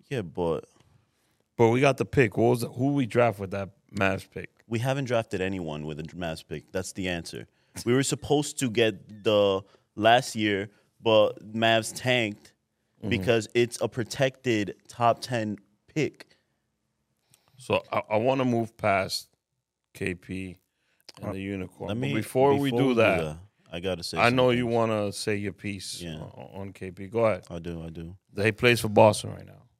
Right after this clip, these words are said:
Speaker 1: Yeah, he does. So
Speaker 2: He's a Celtic. He looks good in that green uniform.
Speaker 1: this is when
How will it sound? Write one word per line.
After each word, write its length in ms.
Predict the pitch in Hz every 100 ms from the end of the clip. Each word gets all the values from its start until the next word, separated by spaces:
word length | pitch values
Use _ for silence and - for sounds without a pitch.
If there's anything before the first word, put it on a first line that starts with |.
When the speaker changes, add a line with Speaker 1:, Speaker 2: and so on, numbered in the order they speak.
| _ -
Speaker 1:
Yeah, 120 | 101
he 100 | 113
does. 300 | 98 90 117 - _ _
So 260 | - 104 101
Speaker 2:
He's 80 | 98
a 40 |
Celtic. 480 | 127 120 - 101 - -
He 100 | 107
looks 220 | 117 101
good 200 | 113 113
in 100 | 107
that 120 | 101
green 280 | 95 101 104
uniform. 400 | 101 92 - 90
Speaker 1:
this 220 | 95 92
is 160 | 101 92
when 500 | 92 95 90 90